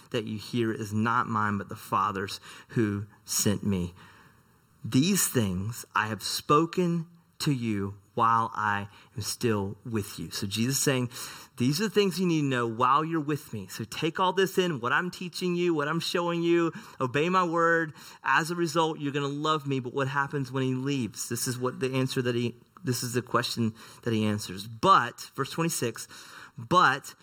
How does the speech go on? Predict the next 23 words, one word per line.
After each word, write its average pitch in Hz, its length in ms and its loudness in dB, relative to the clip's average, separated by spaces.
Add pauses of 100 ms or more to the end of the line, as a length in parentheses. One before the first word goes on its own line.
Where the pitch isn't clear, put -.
(580)
the 123 80 -2
Helper, 202 720 0 (1300)
the 117 80 0
Holy 165 800 2 (100)
Spirit, - 720 -2 (720)
whom 107 180 0
the 98 80 -2
Father 135 720 2
will 113 160 -6
send 127 540 0
in 104 280 -2
my 110 380 0
name, 101 500 -2 (1040)
he 127 160 2
will 113 160 4
teach 127 400 -2
you 120 220 0
all 135 340 4
things 165 840 2 (500)
and 120 240 2
bring 135 520 0
to 175 220 -2
remembrance 147 720 0